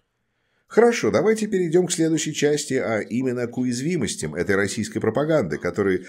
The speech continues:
я думаю, существуют. Я думаю, например, что она уязвима к правдивости, прозрачности в общении и разнообразию точек зрения по сравнению с монополией на информацию. Я думаю, что когда люди думают о диктатурах, они забывают одну из вещей,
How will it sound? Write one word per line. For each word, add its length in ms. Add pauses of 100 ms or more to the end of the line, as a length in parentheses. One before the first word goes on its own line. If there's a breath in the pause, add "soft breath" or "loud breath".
(160 loud breath)
я 240
думаю, 260
существуют. 720 (300 loud breath)
Я 240
думаю, 240
например, 380
что 200
она 140
уязвима 640
к 140
правдивости, 760
прозрачности 920
в 60
общении 440
и 100
разнообразию 680
точек 320
зрения 480
по 100
сравнению 540 (180 loud breath)
с 140
монополией 560
на 180
информацию. 720 (320 loud breath)
Я 240
думаю, 240
что 340
когда 380
люди 280
думают 480
о 40
диктатурах, 720 (260 loud breath)
они 200
забывают 520
одну 320
из 200
вещей, 600